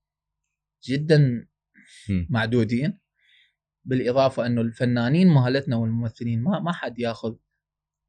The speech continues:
Speaker 1: آه، أجر، آه، يستحقه. في حين بمصر اللي يشتغل، آه، عمل واحد بالسنة يكفيه عايش كل السنة هو مرتاح.
Speaker 2: ليش ما عندنا هيجي؟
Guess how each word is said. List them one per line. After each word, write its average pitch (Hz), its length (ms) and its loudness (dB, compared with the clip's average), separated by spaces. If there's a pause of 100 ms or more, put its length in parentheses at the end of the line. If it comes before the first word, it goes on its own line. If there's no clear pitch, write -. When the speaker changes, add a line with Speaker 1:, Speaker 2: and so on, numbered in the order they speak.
Speaker 1:
آه، 113 300 -4
أجر، 139 280 0 (240)
آه، 104 180 -14
يستحقه. - 680 -8 (760)
في 120 160 -2
حين 127 240 -2
بمصر 135 420 0 (240)
اللي 117 260 -6
يشتغل، 123 500 -4
آه، 110 240 -6 (1300)
عمل 151 260 4
واحد 147 340 2
بالسنة 147 560 -2
يكفيه 127 480 -6
عايش 143 300 -6
كل 151 200 -4
السنة 131 280 -6
هو 120 180 -8
مرتاح. - 560 -14 (100)
Speaker 2:
ليش 120 560 2 (260)
ما 107 160 2
عندنا 87 400 -2 (300)
هيجي؟ 87 420 -8